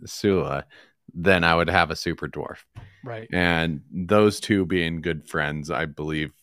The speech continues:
Speaker 1: it was Garrett's just kinda pride and like, "Well, I'll make that for you, and you will
Speaker 2: Right.
Speaker 1: have a super dwarf." And I admire the hell out of that. That's cool.
Speaker 2: No, and it was awesome because, like, Brian ended up getting, like, one of the best looking ones from the clutch that Garrett s-, hand selected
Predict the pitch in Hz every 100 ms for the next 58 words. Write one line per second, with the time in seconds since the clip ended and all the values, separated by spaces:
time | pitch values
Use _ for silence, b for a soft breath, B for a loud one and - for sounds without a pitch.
0 | _ - 69 78 - - 85 78 76 -
1 | 87 - - 80 78 78 - b b b
2 | b _ - 90 82 78 76 71 - 80
3 | 78 71 71 71 - 71 - - 69 67
4 | 71 76 73 73 78 76 - 73 73 -
5 | - 73 67 64 - 85 78 80 - 110
6 | 107 73 78 90 82 85 98 85 76 78
7 | 78 85 - - 87 - _ _ 175 190
8 | 180 156 156 160 185 143 123 120 127 117
9 | 123 117 120 135 135 127 131 131 123 127
10 | 135 123 117 117 151 160 131 127 123 123
11 | 123 135 131 123 123 - 123 113 - 127
12 | - 123 117 123 123 123 - 127 135 127
13 | - 127 127 -